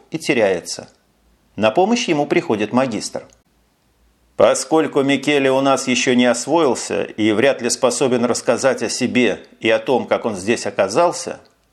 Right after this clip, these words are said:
я возьму эту функцию на себя. Если я в чем-то навру, Микеле меня поправит. Хорошо?" Микеле кивает,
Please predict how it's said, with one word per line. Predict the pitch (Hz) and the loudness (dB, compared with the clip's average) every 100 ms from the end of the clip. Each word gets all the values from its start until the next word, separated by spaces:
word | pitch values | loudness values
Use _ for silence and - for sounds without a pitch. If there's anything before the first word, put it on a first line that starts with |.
| _ | _
я | 98 135 180 | 0 2 4
возьму | 175 180 180 | 0 0 0
эту | 165 | 0
функцию | 143 131 127 - 127 117 | 0 0 0 0 0 0
на | 113 | 0
себя. | 127 104 87 78 - _ _ _ _ _ _ 95 | -2 0 -2 -4 -14 _ _ _ _ _ _ 0
Если | 110 123 120 | 0 2 2
я | 131 123 | 2 0
в | |
чем-то | - 135 131 117 | -2 0 0 2
навру, | 120 131 196 196 - _ _ _ - | 0 2 0 -2 -12 _ _ _ -2
Микеле | 143 - 190 160 | 0 2 0 2
меня | 123 127 123 | 2 2 2
поправит. | 120 107 90 82 - - _ _ _ _ | 0 0 -2 -2 -14 -20 _ _ _ _
Хорошо?" | - 98 120 - 202 214 - _ _ _ _ _ _ _ _ _ - | -2 2 2 2 0 0 -10 _ _ _ _ _ _ _ _ _ 2
Микеле | 120 123 127 117 | 2 4 2 0
кивает, | 107 113 147 175 165 160 | 0 0 2 2 0 -4